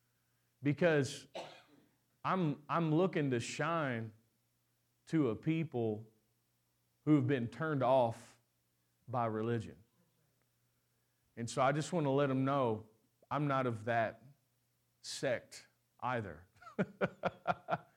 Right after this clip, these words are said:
Nothing against K-Love. I listened to K-Love on the way to church this morning, you know. But I'm just saying your representation of the kingdom and of Jesus Christ,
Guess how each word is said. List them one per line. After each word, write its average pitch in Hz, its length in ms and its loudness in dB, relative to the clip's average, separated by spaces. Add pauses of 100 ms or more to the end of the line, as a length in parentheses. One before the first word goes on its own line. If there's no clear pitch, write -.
(300)
Nothing 196 260 0
against 151 260 0
K-Love. 151 340 2
I 143 60 2
listened 147 280 0
to 135 60 -2
K-Love 135 320 -2
on 131 80 -6
the 127 60 -6
way 123 160 -2
to 120 60 -4
church - 340 -4
this 135 180 -6
morning, 117 300 -4
you 123 60 -4
know. 123 180 -2 (560)
But 160 100 4
I'm 180 140 4
just 180 180 4
saying 185 260 2
your 196 160 6
representation 143 1300 0
of 131 140 -4
the 117 80 -2
kingdom 156 480 -4
and 123 100 -4
of 120 140 -2
Jesus 120 360 -4
Christ, 151 680 -2